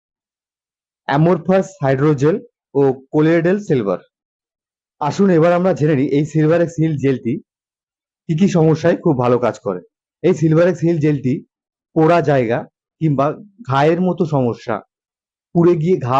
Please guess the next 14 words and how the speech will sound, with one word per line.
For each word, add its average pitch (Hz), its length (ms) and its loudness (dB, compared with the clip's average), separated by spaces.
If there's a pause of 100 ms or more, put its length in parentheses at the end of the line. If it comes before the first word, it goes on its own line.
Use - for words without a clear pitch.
(100)
হয়ে 151 240 2
গেছে 127 220 -4 (300)
কিংবা 147 200 -2
ইনফেকশন 156 600 -2
হয়ে 131 160 2
গেছে, 120 220 -4 (420)
সেই 156 160 2
সব 180 160 2
জায়গাতে 143 340 2
এই 143 120 2
সিলভার 139 300 2
এক্স 147 180 -4
হিল 131 180 0
জেলটি 120 260 -2